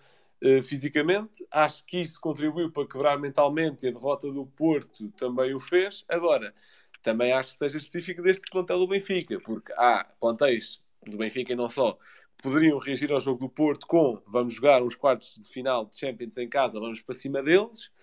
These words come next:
e não de-, e não os deixar respirar. Acho que a pressão do Benfica também foi um bocadinho disparatada nesse sentido, digamos assim, pouco organizada. Ehm, e também é preciso dizer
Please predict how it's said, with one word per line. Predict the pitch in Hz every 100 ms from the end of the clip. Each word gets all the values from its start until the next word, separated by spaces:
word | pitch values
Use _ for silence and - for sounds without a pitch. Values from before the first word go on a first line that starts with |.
| _ -
e | 123
não | 127 131 127 127
de-, | 127 131 131 123 120 117
e | 127
não | 131 131
os | 123
deixar | 127 135
respirar. | - - 135 180 202 196 _ _
Acho | 123 120
que | 139
a |
pressão | 123 139
do | 131
Benfica | 131 127 135 131
também | 135 135
foi | 135 135
um |
bocadinho | 131 - 123 135 127 120
disparatada | - - 123 123 127 123
nesse | 123 127 -
sentido, | 131 123 170 196
digamos | 147 123 110
assim, | 110 170 190
pouco | 180 127 123
organizada. | 120 117 117 147 185 190 131 _ _ - - _ _ _
Ehm, | - 135 131 127 127 123 117 _ _ _ _ _ -
e |
também | - 117 113
é | 113
preciso | - 123 113
dizer | 117 113 113 131 131